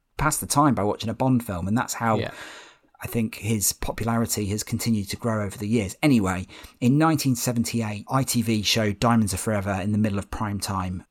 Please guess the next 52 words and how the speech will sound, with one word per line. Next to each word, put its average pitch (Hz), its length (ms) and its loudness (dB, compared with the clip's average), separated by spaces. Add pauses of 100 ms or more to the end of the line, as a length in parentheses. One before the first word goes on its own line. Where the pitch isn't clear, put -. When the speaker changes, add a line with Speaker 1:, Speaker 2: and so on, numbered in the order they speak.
Speaker 1:
It, 117 200 -10
it 120 200 -4
hosted 113 540 0
the 104 80 -4
television 113 520 0
premiere 98 580 2
of 92 120 -8
Diamonds 98 340 -2
Are - 40 -8
Forever 92 460 -4 (360)
seven 107 340 0
years 101 240 -2
after - 240 -10
it - 60 -6
had 98 100 -10
been 101 180 -2
released. 98 640 -4
And 123 100 2
this 120 140 4
was 127 140 4
only 151 260 6
three 151 400 2
years 101 460 0
since - 380 -4
Doctor - 340 -2
No 117 200 2
had 101 160 -4
become 101 280 -4
the 98 80 -4
first 113 480 0
Bond 110 280 2
film 107 220 -2
to - 140 -12
be 104 80 -8
shown 107 360 -2
on 98 200 -2
U 107 120 0
K 95 200 -8
television, 95 640 -4
which - 180 -8
was 98 100 -6
in 101 160 -2
nineteen 104 300 -6
seventy-five. 104 800 -6 (400)
And 120 100 2
I 123 120 4
T 117 120 0
V 110 200 0
had 98 140 -4
paid 107 300 -2
a 98 40 -2
massive 107 600 0